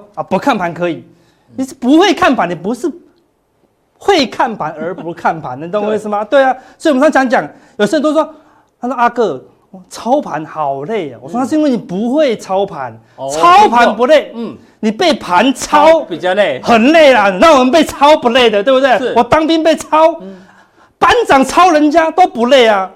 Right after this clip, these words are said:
Speaker 2: 大牛比较懒嘛，哈。
Speaker 1: 对啊，那被人家抄都很累啊，
Speaker 2: 嗯。
Speaker 1: 对不对？所以这，这个关键的重点你要搞懂啊。那全世界
Speaker 2: 哎，全世界都疯狂哎。
Speaker 1: 就疯狂了啦。
Speaker 2: 你看下一张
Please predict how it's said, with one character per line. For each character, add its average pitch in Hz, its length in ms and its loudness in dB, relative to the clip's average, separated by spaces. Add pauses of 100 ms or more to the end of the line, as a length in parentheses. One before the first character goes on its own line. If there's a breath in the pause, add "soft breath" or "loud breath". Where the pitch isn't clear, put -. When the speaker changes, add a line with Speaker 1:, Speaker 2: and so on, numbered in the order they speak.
Speaker 2:
大 220 160 -2
牛 180 160 -6
比 147 100 -10
较 175 140 -2
懒 143 220 -4
嘛， 101 160 -16
哈。 - 60 -14
Speaker 1:
对 262 200 4
啊， 254 160 4
那 247 140 0
被 359 120 2
人 311 80 6
家 - 280 2
抄 330 520 2 (320)
都 226 200 4
很 175 220 -2
累 214 180 2
啊， 185 100 2
Speaker 2:
嗯。 190 60 -2
Speaker 1:
对 208 100 0
不 208 80 -2
对？ 208 180 2
所 302 160 2
以 247 120 -2 (720 soft breath)
这， 277 100 -10 (200)
这 302 80 -6
个 233 120 -12 (140)
关 277 340 0
键 285 180 -6
的 214 80 -4
重 208 240 -6
点 147 160 -12
你 127 40 -14
要 170 140 -6
搞 170 280 -8
懂 175 260 -4
啊。 139 120 -6
那 247 120 -2 (220 loud breath)
全 294 200 0
世 320 200 0
界 311 240 -2
Speaker 2:
哎， 196 60 -16 (280)
全 208 220 -4
世 269 140 -10
界 247 100 -6
都 247 100 -2
疯 247 300 0
狂 139 300 -10
哎。 120 80 -12
Speaker 1:
就 214 80 0
疯 262 200 0
狂 190 220 -4
了 185 80 -6
啦。 165 140 -4
Speaker 2:
你 151 80 -6
看 220 180 -6
下 196 160 -4
一 190 100 -6
张 143 320 -8